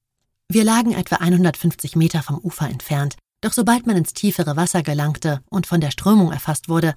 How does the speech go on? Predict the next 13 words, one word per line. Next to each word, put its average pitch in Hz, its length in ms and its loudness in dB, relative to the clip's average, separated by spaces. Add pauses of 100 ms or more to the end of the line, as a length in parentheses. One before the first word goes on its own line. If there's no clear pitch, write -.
(120)
musste 233 280 2
man 165 160 2
beim 139 160 -2
Paddeln 160 340 0
eine 139 160 -6
Kraft - 340 -2
aufbringen, 160 520 -2 (160)
von 226 180 6
der 226 140 2
allein 202 340 2
niemand 170 320 2
genug 143 320 -4
hatte. - 240 -12